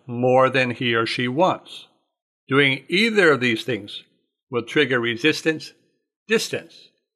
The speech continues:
and if you continue to do it this way, rejection. Let me say it again. Do not get ahead of your spouse's feelings for you, and do not give your spouse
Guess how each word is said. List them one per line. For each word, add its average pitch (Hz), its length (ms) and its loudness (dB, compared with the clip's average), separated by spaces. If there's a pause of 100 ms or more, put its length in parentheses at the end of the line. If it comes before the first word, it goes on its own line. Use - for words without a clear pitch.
(360)
and 117 240 -4
if 113 120 -6
you 120 120 -6
continue 190 480 0
to 139 120 -6
do 123 140 -2
it 110 80 -8
this 117 180 -8
way, 113 300 -2 (640)
rejection. 127 500 -2 (720)
Let 123 120 -4
me 127 80 -2
say 127 240 2
it 123 80 0
again. 117 300 -4 (500)
Do 127 120 -8
not 123 560 2
get 170 160 2
ahead 135 360 2
of 131 160 -2
your 127 140 -2
spouse's 117 580 0
feelings 135 500 -2
for 135 240 -2
you, 135 320 0 (680)
and 131 440 0 (440)
do 110 160 -10
not 123 460 0
give 170 180 2
your 156 140 2
spouse 123 440 2